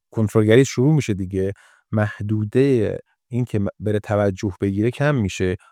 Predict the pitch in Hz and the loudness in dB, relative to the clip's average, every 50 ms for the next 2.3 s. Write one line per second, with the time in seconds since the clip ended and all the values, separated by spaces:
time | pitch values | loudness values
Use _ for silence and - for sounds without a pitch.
0 | _ - - 90 - - - - 92 87 85 82 78 62 50 50 - - - - | _ -6 -6 -6 -4 -4 -2 0 0 0 0 0 -2 -4 -4 -8 -12 -14 -16 -18
1 | _ _ _ - - 87 104 95 82 85 - - - 80 71 78 - - - - | _ _ _ -6 -4 -2 -2 -2 -2 -4 -6 -6 -6 -6 -6 -6 -8 -12 -16 -14
2 | - - - - - - | -12 -8 -8 -8 -8 -8